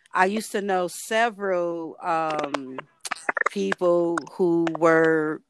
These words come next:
call girls, and one of them, her customer, the only thing that he wanted, uh, done to him is he wanted her to pee on him, and that was it. So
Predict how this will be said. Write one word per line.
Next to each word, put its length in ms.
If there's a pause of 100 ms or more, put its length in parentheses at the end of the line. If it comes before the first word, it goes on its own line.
call 300
girls, 560 (380)
and 360
one 320
of 140
them, 480 (240)
her 240
customer, 840
the 120
only 180
thing 180
that 140
he 220
wanted, 600 (300)
uh, 320
done 320
to 160
him 360 (300)
is 200
he 180
wanted 340
her 160
to 160
pee 400
on 240
him, 440
and 140
that 180
was 180
it. 320 (500)
So 760